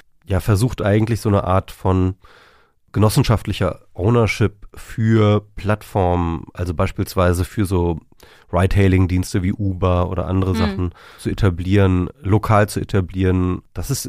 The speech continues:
Speaker 1: das finde ich auch eine interessante Vision, oder?
Speaker 2: Hm. Und der, kannst du es nochmal konkreter, der, dann der Ride-Hailing-Dienst, der gehört dann irgendwie
Speaker 1: Zum Beispiel
Speaker 2: allen
Speaker 1: den Fahrern.
Speaker 2: Bürgern, den
Speaker 1: Zum Beispiel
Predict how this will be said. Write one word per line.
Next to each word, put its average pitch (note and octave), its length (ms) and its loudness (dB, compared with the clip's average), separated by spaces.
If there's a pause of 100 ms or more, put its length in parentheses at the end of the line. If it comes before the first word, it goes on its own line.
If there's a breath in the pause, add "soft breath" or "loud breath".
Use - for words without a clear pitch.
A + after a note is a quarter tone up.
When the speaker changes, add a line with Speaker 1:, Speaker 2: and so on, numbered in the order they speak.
(140)
Speaker 1:
das - 160 -10
finde C3 200 0
ich - 100 -4
auch A2 120 2
eine B2 140 4
interessante D#2+ 480 -4
Vision, D#2+ 520 -10
oder? A2+ 340 -6 (440)
Speaker 2:
Hm. G#3 460 -8 (1000)
Und A3 160 -4
der, G3+ 380 2 (300)
kannst G#3+ 240 -6
du - 20 -16
es G#3 60 -14
nochmal G#3+ 280 -2
konkreter, A3+ 500 -6
der, G3+ 280 -2
dann G3+ 340 -8
der G3 160 0
Ride-Hailing-Dienst, A#3+ 920 0
der F#3+ 180 2
gehört G3+ 540 -2
dann G3 180 -4
irgendwie F#3+ 760 -4 (120)
Speaker 1:
Zum A#2 140 -2
Beispiel - 140 2
Speaker 2:
allen G3+ 100 4
Speaker 1:
den G#3+ 80 4
Fahrern. G#3 220 6
Speaker 2:
Bürgern, F#3+ 440 2
den A#3 140 4
Speaker 1:
Zum - 80 4
Beispiel A3 40 6